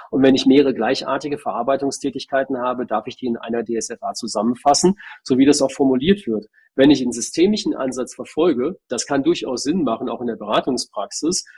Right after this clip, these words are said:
dann muss ich tatsächlich sagen, ich ziehe alle möglichen Datenverarbeitungen mit ein, von allen möglichen Datenkategorien, einschließlich den Neuner-Daten,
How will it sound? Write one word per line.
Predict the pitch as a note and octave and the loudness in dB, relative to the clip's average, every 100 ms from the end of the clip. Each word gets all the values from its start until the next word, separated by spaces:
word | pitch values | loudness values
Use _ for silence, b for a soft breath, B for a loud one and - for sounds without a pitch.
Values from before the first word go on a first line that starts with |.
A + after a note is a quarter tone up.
| B _ | B _
dann | C3+ | 2
muss | C3+ D#3+ | 4 2
ich | G3+ | 0
tatsächlich | F#3 D#3+ F3 F3 E3 | -4 -4 -4 -4 -4
sagen, | C3+ A#2+ D3+ F3+ - | -4 -2 -2 -2 -4
ich | E3 - | -8 -8
ziehe | - D3+ C3 C3 - | -10 -6 -4 -6 -4
alle | B2+ E3 A3 | 0 2 4
möglichen | F3 G3 G3+ - F#3+ | 4 2 0 -6 -4
Datenverarbeitungen | - G#2 G3 F#3+ - F3 F3+ F3+ G3 G3 | -4 -4 -6 -6 -4 -2 -2 -2 -4 -4
mit | F#3+ F#3 | -4 -4
ein, | - D#3+ F#3+ | -2 -2 -2
von | - C3+ - | -4 -6 -6
allen | B2 C#3+ G3+ G#3+ | -2 4 4 4
möglichen | F#3+ A3 A3+ G#3 E3 | 2 -2 -6 -6 -4
Datenkategorien, | G#2+ - G3+ G3 F#3+ G3 G3 G#3 G3 | -4 -4 -4 -4 -6 -8 -6 -4 -6
einschließlich | B2+ C#3 G#3 - B3 - A#3 | -2 0 0 -2 -6 -6 -6
den | - E3+ | -2 0
Neuner-Daten, | A#2+ C#3 G#3+ A3 A3+ A#3+ C#4+ | 0 0 0 0 -2 0 0